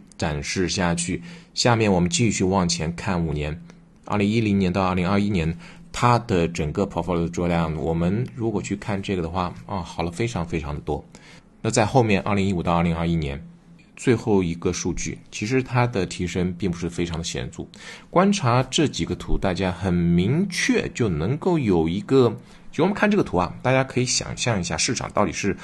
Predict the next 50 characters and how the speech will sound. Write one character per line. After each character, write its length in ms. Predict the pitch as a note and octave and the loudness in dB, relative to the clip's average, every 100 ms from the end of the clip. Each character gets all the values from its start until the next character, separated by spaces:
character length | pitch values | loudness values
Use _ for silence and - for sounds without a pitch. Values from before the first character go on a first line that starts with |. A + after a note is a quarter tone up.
| - - | -12 -10
出 160 | - | -6
现 160 | G#2 A2 | -4 -2
了 80 | F#2+ | -2
什 120 | D2 | -2
么 80 | E2 | 0
样 300 | F2+ E2+ D2+ | 0 -2 -2
的 180 | D#2 | -4
情 220 | D2 - C#2 | -4 -6 -6
况。 240 | E2 C#2 - - - - - _ _ - - _ - - - | -6 -8 -12 -20 -20 -20 -20 _ _ -20 -20 _ -20 -20 -2
在 180 | F3 D3 | 2 2
以 200 | A#2 D3 | 2 4
往， 260 | G2 D#2 - - - | 4 2 -6 -18 -6
它 160 | - | 2
的 80 | C#3 | 2
range 400 | G2 F#2+ A2 F2+ | 2 2 0 -2
是 140 | E2+ F2+ | -6 -8
非 140 | F#2+ | -8
常 180 | - D#2 | -6 -4
高 180 | E2 D#2 | -2 -4
的， 120 | - - - - | -6 -18 -20 -6
在 140 | C#3 | -4
后 160 | B2 D#3 | 2 4
面 180 | A#2 | 4
呢， 160 | F2+ E2+ - | 2 -2 -8
它 100 | - | -2
的 60 | G#2 | 0
range 460 | F#2 G2 A2 G2 - - - - | 2 2 2 -2 -6 -16 -20 4
都 300 | D#3 D3+ D3+ | 8 10 8
来 340 | F#2+ F#2 G2+ | 4 4 4
得 160 | A#2+ G#2+ | 2 0
比 220 | - E2+ | 0 -6
较 260 | - G2 E2+ | -2 -2 -2
低 320 | - F#2 F2+ | -4 -4 -4
一 60 | E2+ | -6
点。 200 | E2+ - - - - - - - | -8 -12 -18 -20 -20 -20 -20 -6
这 100 | B2 | -2
说 180 | C#3+ | 2
明 140 | B2+ A#2+ | 2 2
市 260 | - C#3 A2 | 0 -4 -4
场 260 | - C#2 C2 | -6 -6 0
在 340 | B2 A#2+ G2 - - | 4 4 4 -2 -20
后 320 | - - D#3 | -6 4 6
面 180 | A#2+ G2 | 6 4
的 80 | E2+ | 2
过 160 | F2 | 0
程 140 | E2+ D2 | -4 -2
中， 160 | F2 | -2
这 100 | E2+ | -2
个， 280 | G2 F2+ E2+ - - - - | 2 2 2 -4 -18 -18 0
呃， 180 | F#2+ | 2